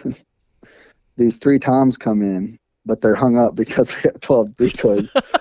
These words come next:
Speaker 1: We got, like, two strutters and three jakes out there, and the rest are hens.
Speaker 2: You have literally a gaggle of
Speaker 1: <laughs> Yeah.
Speaker 2: decoys.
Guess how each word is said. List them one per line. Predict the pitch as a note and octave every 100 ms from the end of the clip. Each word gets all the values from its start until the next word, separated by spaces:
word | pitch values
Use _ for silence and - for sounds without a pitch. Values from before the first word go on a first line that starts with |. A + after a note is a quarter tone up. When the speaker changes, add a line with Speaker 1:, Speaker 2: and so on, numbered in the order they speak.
| -
Speaker 1:
We | C3
got, | B2+
like, | A#2+ A2+ _ _ _ _ _ _ _
two | - C3+
strutters | B2+ - B2 A#2+ B2
and | B2 A#2 G#2+
three | A#2+ A#2+
jakes | A2 G#2+ G#2+ -
out | F#2+ -
there, | G#2
and | G2+
the |
rest | G#2+ G#2+ A2+
are |
hens. | G2+ A2 G#2 A2+ - _ _ - - - -
Speaker 2:
You | E3+ E3+
have | G3 D#3
literally | D3+ F3 F3 E3+
a | C3
gaggle | A#2+ C3 C3+ A#2+ A2+ A2 -
of | C3 A2
Speaker 1:
<laughs> |
Yeah. | - -
Speaker 2:
decoys. | - - - - - -